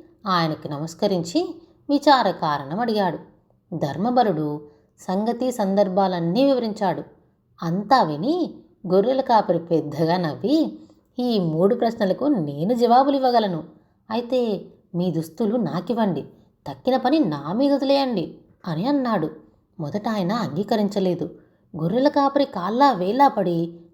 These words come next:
ఎంతో బ్రతిమాలుకోగా ధర్మబలుడు ఒప్పుకున్నాడు. గొర్రెల కాపరికి ధర్మబలునికి పోలికలలో అట్టే తేడా లేనందున, ధర్మబలుడు ఇంతవరకు ఒక్కసారి మాత్రమే రాజసముఖానికి వెళ్ళి ఉన్నందున,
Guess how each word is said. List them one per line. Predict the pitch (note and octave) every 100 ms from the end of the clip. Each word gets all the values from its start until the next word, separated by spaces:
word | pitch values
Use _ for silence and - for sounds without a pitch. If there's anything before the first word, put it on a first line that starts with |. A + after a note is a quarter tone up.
| -
ఎంతో | D#3 E3 G3 G#3 A3+ B3
బ్రతిమాలుకోగా | E3+ C3+ E3 F3+ F#3+ G3 G3 F3 A3 F4 E4 - - _
ధర్మబలుడు | D#3+ G#3 C4+ C#4+ G3 C#3 C4+
ఒప్పుకున్నాడు. | D#4+ D#4 D4 C4+ B3 G3+ - _ _ _ _ _ _ _ -
గొర్రెల | F3 F3 E3 A#3+ C4+
కాపరికి | C4 B3+ B3 B3+ A#3+ A#3+ A#3 A#3 A#3 - -
ధర్మబలునికి | D#3 C#3 C3+ F3+ A3 A#3 A#3 A3+ A3+ G3 G3 G3 - _ _ -
పోలికలలో | G#3+ B3+ D4+ D4+ D4 C#4+ D#4
అట్టే | D4+ - - - F#3+ - -
తేడా | C#3 D3 G#3
లేనందున, | D#3 C3+ D3+ F#3 F#3+ F#3 F3+ F3 F3 F3+ F3 _ _
ధర్మబలుడు | D#3+ D3+ D#3+ A3+ C#4 C4+ C#4+ C#4
ఇంతవరకు | C#4 C4 C4+ C4 C4 C4+
ఒక్కసారి | F3 - - D#3 D3 - D3+ F#3+ B3+
మాత్రమే | B3+ B3 B3 A#3+ D4 F4
రాజసముఖానికి | E3+ D3 E3+ A#3+ - A#3+ A#3 A3+ A3 A3 F#3+
వెళ్ళి | C3+ C#3 E3+
ఉన్నందున, | C3+ C3 D#3+ F3+ F3 E3+ E3 D#3+